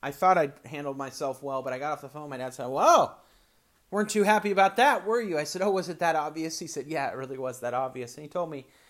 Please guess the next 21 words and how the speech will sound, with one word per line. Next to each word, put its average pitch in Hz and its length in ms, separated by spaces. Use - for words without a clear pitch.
he 160 160
said, 165 280
"You 180 80
know, 180 200
I've 170 220
learned 170 560
that 156 160
asking 170 460
for 165 140
forgiveness 147 600
is 123 140
good, 156 420
but 160 120
not 156 220
having 147 300
to 131 120
ask 139 220
for 139 160
forgiveness 131 580
is 117 120
better. 107 340